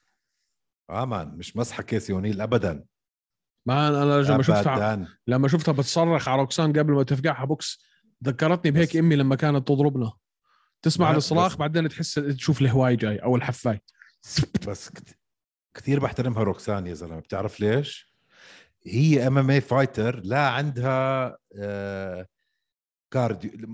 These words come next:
Speaker 1: ل-، ما عندها الجسم لل-، الإم إم إيه، ما عندها أي نوع من الجينات اللي تساعدها بالإم إم إيه.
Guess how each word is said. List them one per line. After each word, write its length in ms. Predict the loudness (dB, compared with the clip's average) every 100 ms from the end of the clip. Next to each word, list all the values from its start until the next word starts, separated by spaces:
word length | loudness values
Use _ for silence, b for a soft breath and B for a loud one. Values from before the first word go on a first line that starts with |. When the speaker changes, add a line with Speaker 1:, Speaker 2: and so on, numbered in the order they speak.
| -10
Speaker 1:
ل-، 140 | -10
ما 180 | -4 -4
عندها 380 | -2 -4 -4 -8
الجسم 420 | -6 -6 -6 -6
لل-، 180 | -6 -8
الإم 220 | -12 -8
إم 120 | -6
إيه، 160 | -6 -6
ما 180 | -6 -4
عندها 480 | -6 -8 -8 -8
أي 460 | -6 -4 -2 -2 -2
نوع 280 | -2 -4 -4
من 120 | -8
الجينات 460 | -8 -6 -4 -4 -6
اللي 100 | -12
تساعدها 460 | -8 -8 -8 -6
بالإم 260 | -6 -6 -6
إم 120 | -4
إيه. 260 | -4 -6